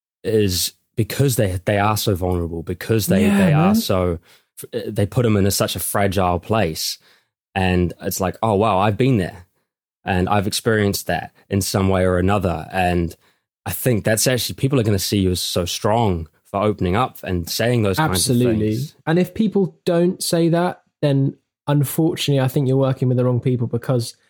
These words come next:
Speaker 2: like you'll find as we talk to more and more people, being vulnerable and being, being able to do that is really respected and, and welcomed in, in professional songwriting sessions. So
Speaker 1: Mm.
Speaker 2: don't worry if you've got those a-holes that are making it hard for you.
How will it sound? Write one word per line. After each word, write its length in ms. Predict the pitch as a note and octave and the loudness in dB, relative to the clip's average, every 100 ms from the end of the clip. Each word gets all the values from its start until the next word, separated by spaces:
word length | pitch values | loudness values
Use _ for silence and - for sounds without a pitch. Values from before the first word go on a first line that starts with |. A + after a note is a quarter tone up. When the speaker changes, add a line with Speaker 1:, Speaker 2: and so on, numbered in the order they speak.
| _ _ - | _ _ -4
Speaker 2:
like 180 | C#3+ C#3+ | -2 0
you'll 80 | C3+ | 0
find 300 | D3 C#3 B2+ | 0 2 2
as 80 | |
we 100 | B2+ | 2
talk 180 | B2+ C#3 | 2 0
to 80 | C3 | 0
more 120 | C3 | 2
and 80 | B2 | 2
more 80 | A#2 | 0
people, 460 | B2+ B2 G2+ A2 - _ _ _ _ _ - | 0 -2 -2 -4 -6 _ _ _ _ _ 0
being 180 | D#3 | 2
vulnerable 520 | C3 D3 C#3 A#2+ A2 A2+ | 4 2 2 2 0 0
and 160 | A#2+ | 0
being, 360 | C3 A#2+ A2 - _ _ _ - | 0 0 -2 -6 _ _ _ -2
being 180 | B2+ A#2 | -2 0
able 240 | C3+ C3 | 0 0
to 100 | A#2+ | 0
do 220 | A#2 C3+ B2+ | 0 2 2
that 200 | F#2 E2 | 0 -2
is 160 | A2+ | -4
really 480 | B2 B2 C3 C#3 B2+ | -2 2 4 4 2
respected 640 | A2 - B2 G#2 - G#2+ | 0 0 -2 -4 -2 0
and, 200 | A2 G#2+ - | 0 0 0
and 200 | A#2 A2 | 0 2
welcomed 420 | A#2+ A#2+ - A2 | 2 2 2 2
in, 140 | G#2 G2 | 2 0
in 100 | A2+ | -2
professional 400 | A#2 A#2+ A2 G#2+ | -2 -2 -2 -2
songwriting 420 | G#2 A2 G#2+ D2 A#2+ | 0 0 0 -2 -4
sessions. 480 | A2 - D2+ C3+ | -4 -6 -10 -8
So 340 | - B2 G#2 G2+ - _ _ _ _ _ _ | -4 -2 0 -2 -6 _ _ _ _ _ _
Speaker 1:
Mm. 140 | F2 D#2 - | -10 -10 -2
Speaker 2:
don't 160 | C3+ C3 | 2 4
worry 280 | C3+ B2+ | 4 4
if 140 | A#2+ - | 2 0
you've 120 | C3 B2 | -2 0
got 140 | - | 0
those 220 | A2+ A2 - _ _ _ | 0 0 -4 _ _ _
a-holes 520 | B2 B2 A#2 G#2+ G#2+ A2 | 0 2 2 2 0 0
that 100 | F2+ | 0
are 180 | A#2 | 2
making 300 | A#2+ A2 A2+ | 2 0 0
it 80 | G#2+ | 0
hard 280 | A#2 A2 G#2 | 0 0 -2
for 100 | - | -4
you. 200 | G#2 G2 | -4 -6